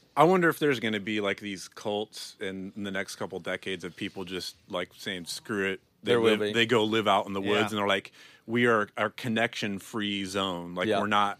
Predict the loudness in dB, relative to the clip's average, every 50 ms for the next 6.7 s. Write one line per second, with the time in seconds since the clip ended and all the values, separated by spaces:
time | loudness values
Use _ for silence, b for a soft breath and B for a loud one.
0 | _ -10 -6 -4 -4 -4 -4 -6 -10 -12 -10 -8 -8 -6 -6 -4 -2 -2 0 0
1 | 0 -2 -4 -8 b b b 2 4 4 6 6 6 6 6 4 2 2 2 4
2 | 4 6 6 4 4 4 2 0 0 0 0 2 2 2 4 4 4 4 4 2
3 | 2 0 0 0 0 0 -2 -4 -10 -16 -20 -12 -8 -8 -8 -6 -4 -2 0 0
4 | 0 0 -2 -4 -6 -8 -12 -14 -14 -8 -4 -4 -2 -2 -4 -6 -6 -6 -4 -4
5 | -4 -4 -6 -6 -6 -6 -8 -8 -8 -8 -6 -4 -4 -4 -2 -2 -2 -2 -2 -2
6 | -4 -8 -8 -6 -4 -4 -2 -4 -4 -4 -4 -6 -8